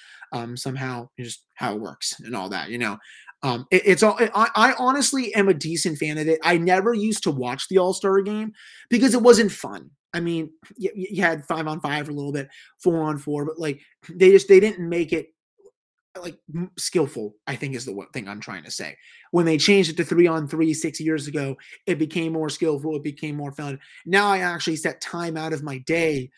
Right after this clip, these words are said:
to watch it because, you know, it's decently fun and, and, you know, it, it,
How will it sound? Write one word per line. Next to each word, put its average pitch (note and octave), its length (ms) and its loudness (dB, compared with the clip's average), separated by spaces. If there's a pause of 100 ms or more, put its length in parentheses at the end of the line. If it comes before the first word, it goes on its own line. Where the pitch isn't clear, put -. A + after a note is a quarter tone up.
(300)
to D3 220 -8
watch C3+ 300 -4
it - 120 -18 (140)
because, D3+ 400 -4
you D3+ 80 -8
know, C#3+ 200 -8
it's D#3 160 -10
decently D3+ 520 -6
fun C3 240 -14
and, A#2+ 140 -18
and, C3 120 -10
you C3 80 -8
know, C3 100 -8
it, C3+ 220 -4
it, C#3+ 140 -10